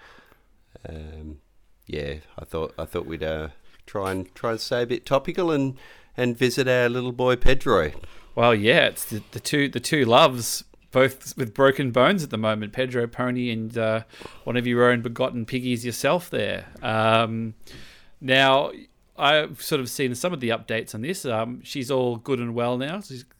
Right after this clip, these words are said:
Speaker 2: running around clocking people with her cast, I assume.
Speaker 1: <laughs> She is.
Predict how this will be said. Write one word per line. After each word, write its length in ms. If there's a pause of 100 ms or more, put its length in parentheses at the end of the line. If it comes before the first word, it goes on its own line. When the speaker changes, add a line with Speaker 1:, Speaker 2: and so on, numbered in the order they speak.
Speaker 2:
running 240
around 260
clocking 320
people 220
with 100
her 100
cast, 460
I 120
assume. 400 (380)
Speaker 1:
<laughs> 140 (1040)
She 380
is. 280